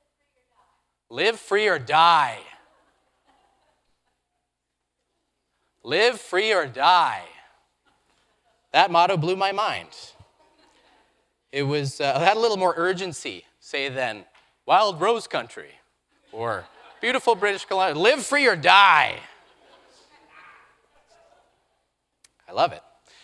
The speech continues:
Uh, it quotes a general from the American Revolution, and it basically means that freedom is worth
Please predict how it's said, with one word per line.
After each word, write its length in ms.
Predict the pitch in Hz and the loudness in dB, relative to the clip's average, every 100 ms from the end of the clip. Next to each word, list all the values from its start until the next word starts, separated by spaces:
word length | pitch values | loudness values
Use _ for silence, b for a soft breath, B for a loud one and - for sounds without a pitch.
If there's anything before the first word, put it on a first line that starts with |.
| b b b b _ | b b b b _
Uh, 140 | - 123 | -6 -4
it 120 | 156 | -4
quotes 340 | - 247 262 - | 0 0 0 -6
a 60 | |
general 680 | 147 175 175 175 170 160 143 _ _ _ _ | -8 -6 -6 -4 -4 -6 -10 _ _ _ _
from 180 | 143 | -12
the 80 | 135 | -10
American 400 | 131 135 131 131 | -6 -6 -6 -8
Revolution, 640 | 123 117 151 220 - 71 | -10 -8 -8 -8 -10 -16
and 100 | 92 | -14
it 100 | 131 | -10
basically 520 | 139 190 - 196 185 160 | -4 -4 -4 -10 -8 -8
means 340 | 127 127 143 | -8 -10 -10
that 240 | 123 113 | -8 -10
freedom 540 | - 123 113 113 120 127 b b b b b _ | -12 -12 -8 -8 -10 -18 b b b b b _
is 400 | 101 104 110 - | -12 -10 -10 -14
worth 580 | 95 92 92 - - _ | -14 -12 -12 -16 -20 _